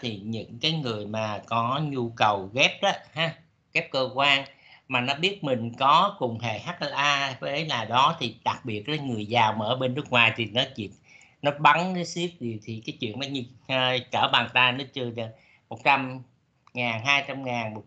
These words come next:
triệu đô la thì nó kêu nó thủ tiêu, cũng dám thủ tiêu lắm. Ở Việt Nam mình thì không biết sao nhưng mà ở ngoài thì dám lắm á. Do đó người ta rất sợ ha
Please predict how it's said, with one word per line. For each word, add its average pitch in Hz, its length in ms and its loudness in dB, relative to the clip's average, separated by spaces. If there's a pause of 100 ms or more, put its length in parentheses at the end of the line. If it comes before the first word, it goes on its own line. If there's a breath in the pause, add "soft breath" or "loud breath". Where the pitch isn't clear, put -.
triệu 123 220 -4
đô 131 200 -2
la 131 360 4
thì 120 80 -6
nó 120 140 -6 (120)
kêu 131 220 -2
nó 135 160 -8
thủ 117 260 -6
tiêu, 131 520 0
cũng 135 180 -2
dám 160 280 6
thủ 156 160 -2
tiêu 165 340 4
lắm. 165 180 -2 (260 loud breath)
Ở 139 100 0
Việt 131 200 -4
Nam 131 220 2
mình 113 160 -4
thì 110 200 -8
không 120 140 -8
biết 165 180 -4
sao 135 260 4
nhưng 123 160 -6
mà 113 80 -8 (260 soft breath)
ở 123 120 -4
ngoài 131 280 0
thì 123 80 -4
dám 135 300 4
lắm 160 160 -2
á. 175 120 -2 (280 loud breath)
Do 135 80 0
đó 151 120 2
người 156 140 -2
ta 131 320 4
rất 180 240 -4
sợ 110 420 2 (220)
ha 165 240 -2